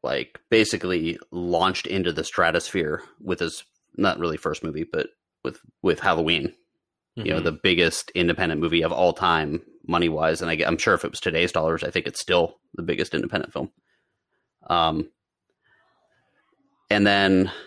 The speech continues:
Speaker 1: like, then a bunch of movies that didn't do very well. And I was listening to, I was lis-, actually listening to some, something the other night. It was a, another listener who's not been on the show yet, but will,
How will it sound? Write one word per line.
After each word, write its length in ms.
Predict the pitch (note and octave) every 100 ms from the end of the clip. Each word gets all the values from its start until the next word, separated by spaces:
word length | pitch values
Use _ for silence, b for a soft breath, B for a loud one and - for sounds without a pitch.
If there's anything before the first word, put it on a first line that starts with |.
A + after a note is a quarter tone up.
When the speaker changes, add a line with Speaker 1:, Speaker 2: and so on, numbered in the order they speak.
| B B B B _ _ _ _ -
Speaker 1:
like, 300 | F#2+ F#2 -
then 260 | G2+ A2+
a 40 | A2+
bunch 340 | - G#2+ A#2
of 160 | A2+ A2+
movies 300 | G2 G#2 G#2+
that 100 | G#2
didn't 240 | F#2 G2
do 120 | G2 D#3+
very 200 | E2 C2+
well. 340 | G1+ - - b b b _
And 100 | F#2
I 40 | F#2+
was 260 | F#2 - - _
listening 420 | F#2 G#2 - G2+ F2+
to, 320 | G2+ F2+ F2
I 40 |
was 100 | G2+
lis-, 120 | G#2 -
actually 240 | F#2+ G#2
listening 180 | F#2 F#2
to 80 | F2+
some, 260 | G2+ E2+ - _ - -
something 420 | - E2+ F#2 E2+
the 100 | E2+
other 140 | E2
night. 280 | E2 G#2+ F2
It 20 |
was 160 | E2 D#2+
a, 80 | E2+
another 280 | E2+ A#2 C#3
listener 360 | D#2+ - F2+ E2+
who's 140 | E2
not 160 | A#2 C3+
been 100 | F2
on 80 |
the 60 | D#2+
show 140 | -
yet, 200 | E2+ E2 -
but 120 | C#2
will, 380 | C#3+ F2 E2